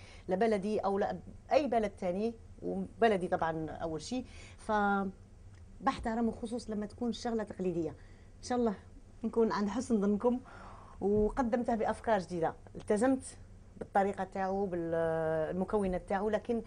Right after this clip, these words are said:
قدمته بطريقتي، وراح أعطيكم بس فكرة،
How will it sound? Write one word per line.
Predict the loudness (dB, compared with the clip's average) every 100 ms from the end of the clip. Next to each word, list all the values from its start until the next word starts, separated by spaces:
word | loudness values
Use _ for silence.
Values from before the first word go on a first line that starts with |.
| -10 -6
قدمته | 0 2 2 0
بطريقتي، | 2 2 2 0 -2
وراح | -2 -2
أعطيكم | 0 0 2
بس | 2 0 -4 -10 -14 -16 -16 -14 -14 -2
فكرة، | 0 4 4